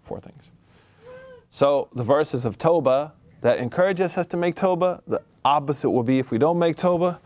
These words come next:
repent, we're in trouble. The verses that talk about people who don't repent are in trouble, the inverse is that if they do repent, inshallah.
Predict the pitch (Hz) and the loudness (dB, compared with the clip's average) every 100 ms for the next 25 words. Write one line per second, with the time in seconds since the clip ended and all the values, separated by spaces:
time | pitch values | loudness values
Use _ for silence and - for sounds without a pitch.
0 | - - - _ _ - - - _ _ | -20 -20 -20 _ _ -20 -20 -20 _ _
1 | _ _ 113 113 165 175 - 123 113 117 | _ _ -4 -2 0 -2 -2 -2 -2 -4
2 | 101 98 - - - 117 127 147 131 120 | -4 -8 -18 -20 -8 -2 0 0 0 2
3 | 117 - - 131 127 123 110 107 135 131 | 0 0 -2 -2 0 0 0 0 -4 -2
4 | 110 120 143 135 135 156 143 113 110 - | 0 2 2 0 0 -2 -2 -2 -2 0
5 | 160 160 165 160 _ _ - - - - | 0 0 -2 -6 _ _ -20 -20 -20 -20
6 | _ _ 92 95 92 139 147 - 107 107 | _ _ -6 -4 0 2 0 0 -2 0
7 | 101 98 107 - 107 135 175 156 170 190 | 0 0 -2 -6 -2 2 2 0 -4 -6
8 | - _ _ - - - 95 101 127 | -10 _ _ -8 -4 0 0 0 -4